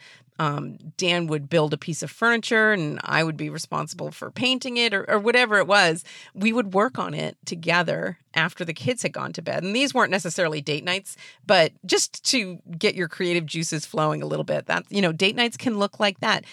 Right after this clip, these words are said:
Date nights can look like taking a class together. Date nights can look like reading a book together. Date nights can be taking an online course together.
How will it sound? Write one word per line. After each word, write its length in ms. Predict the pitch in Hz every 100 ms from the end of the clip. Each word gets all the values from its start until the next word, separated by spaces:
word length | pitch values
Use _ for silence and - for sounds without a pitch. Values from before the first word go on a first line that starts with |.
| - -
Date 160 | 220
nights 180 | 233 214
can 180 | 240 208
look 200 | 208 208
like 300 | 202 190 -
taking 340 | 208 202 208
a 80 | 196
class 400 | - 147 214 262
together. 520 | - - - - 220 _ - _
Date 180 | 175 180
nights 200 | 240 226
can 380 | - 214 196 175 -
look 300 | 190 208 202
like 280 | 202 175 -
reading 360 | 170 190 226 233
a 40 |
book 260 | 202 233 -
together. 520 | - - - - -
Date 300 | 165 175 208
nights 300 | 233 233 -
can 240 | - 220
be 220 | 196 196 190
taking 340 | 214 196 233
an 80 | 233
online 420 | 240 240 233 202
course 360 | 165 135 - -
together. 480 | - - - -